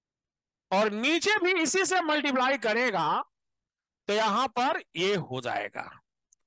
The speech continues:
हम समझते हैं कि अब आप लोग rationalize factor समझ गए। यानी यह बना कैसे है, फिर से एक बार revise हम लोग कर लेते हैं। यानी यह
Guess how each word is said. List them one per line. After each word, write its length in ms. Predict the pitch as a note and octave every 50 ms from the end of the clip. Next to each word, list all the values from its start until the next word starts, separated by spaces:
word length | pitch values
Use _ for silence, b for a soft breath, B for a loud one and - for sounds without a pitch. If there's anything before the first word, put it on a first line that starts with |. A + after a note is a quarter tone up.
| _ _ _ _ _ _ _ _ -
हम 180 | A#3+ E4+ G4+ E4+
समझते 440 | - F4+ F4 F4 F4 E4 - G4+
हैं 140 | F#4+ F#4+ F#4+ -
कि 60 | F#4+
अब 580 | F4 E4 - D4+ D#4 F4 G4 A4 A4 G#4+ F#4+
आप 360 | E4+ D#4+ C#4+ C#4+ C#4+ C#4+ - C#4
लोग 240 | C#4+ E4+ F#4 F4 D#4
rationalize 800 | C4 C4 B3+ - - A#3+ A3+ A#3 A#3+ B3+ C4+ D4+ D#4+ E4 C4+ C#4 - -
factor 460 | G3 G#3 G#3+ G#3 - - C4 C4+ C#4 C4
समझ 480 | - - G3 F#3 F3+ F#3+ F#3+ F3+ D3+ C#3+
गए। 240 | E3 G3 D4 D#4+ - - _ _ _ _ _ _ _ _ _ _ _ _ _ _ _ _ _ _ _ _ _ _ _ _ _ _ _ _ _ -
यानी 380 | A3 A3+ C4+ D4 E4 F4+ F#4+ F#4+
यह 340 | F4+ D4+ C#4 C#4+ E4+ F#4+ G#4 G4+ D#4+
बना 280 | D4+ D4+ D#4 F4 G#4+ G#4
कैसे 340 | - G#4 G4 F#4+ - - G4+
है, 120 | G4 G4+ G4+
फिर 260 | _ - D4+ E4+ D#4+
से 120 | - G4+
एक 140 | G4+ G4+ F#4+
बार 160 | G4 G4 G4 F#4+
revise 360 | F#4+ F#4 F4 F#4+ F#4+ F#4 F4+
हम 140 | F4+ F4+ F4+
लोग 160 | F4+ E4 B3+
कर 160 | E4+ D#4+ D#4
लेते 260 | D#4+ D#4+ D4+ - D#4+
हैं। 220 | D#4 D4 C#4 C#4+ - _ _ _ _ _ _ _ _ _ _ _ _ _ _ _ _ _ _ _ _ _ _ _ _ _ _ _ _ _ _ _ _ _ _ _ _ _ _ _ _ _ _ _ _ _ _ _ _ _ _ _ _ _ _ _ _ -
यानी 300 | G#3+ C4+ D4+ F#4 F#4 G4+
यह 200 | G4 F4+ F#4+ G4